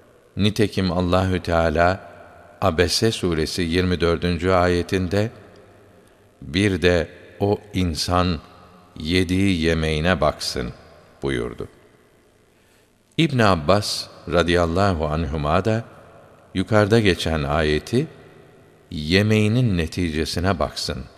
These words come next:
diye tefsir etmiştir. Adamın biri İbn Ömer'e radıyallahu anhuma, "Bir şey sormak isterim.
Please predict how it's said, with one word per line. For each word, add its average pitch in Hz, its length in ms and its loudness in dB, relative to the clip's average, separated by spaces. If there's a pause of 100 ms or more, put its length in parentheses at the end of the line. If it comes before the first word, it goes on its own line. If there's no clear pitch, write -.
(600)
diye 78 240 0
tefsir 73 520 -4
etmiştir. - 680 -10 (1800)
Adamın 156 440 4
biri 80 360 2 (480)
İbn 131 200 0
Ömer'e 78 640 0 (1000)
radıyallahu 82 760 0
anhuma, 73 580 -4 (1000)
"Bir 190 140 0
şey 135 240 2
sormak 67 500 -2
isterim. 64 420 -8